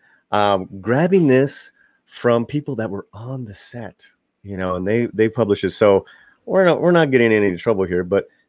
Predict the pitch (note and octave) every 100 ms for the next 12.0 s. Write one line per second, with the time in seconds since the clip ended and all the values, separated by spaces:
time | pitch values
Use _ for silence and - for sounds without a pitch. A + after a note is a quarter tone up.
0 | _ A2+ A2+ G2+ F#2+ - _ _ _ C#3
1 | C#4 D#4+ G#3 C3+ B2 A#2 A2 D#2+ F2+ A2
2 | G#2 G#2+ B2+ D3+ - C#3+ D3+ C3+ B2 G#2+
3 | G#2 G2 - _ _ _ _ _ _ _
4 | _ A2+ B2+ C3 A#2 G#2 G#2 G#2+ B2 F3
5 | F#3 A#2+ G2 G2 C3 C3 _ _ _ _
6 | _ _ _ _ _ _ _ _ _ _
7 | _ _ _ _ _ _ _ _ - E3
8 | G3+ A2 A2+ - - _ _ _ _ B2
9 | A2+ A#2 G#2+ F2+ G#2 B2 - A2 A2 G2+
10 | F#2 - A#2+ A#2 A2 - - C#3 D3 C3
11 | A2+ C3 C#3 - G#2 F#2 F2 - A2+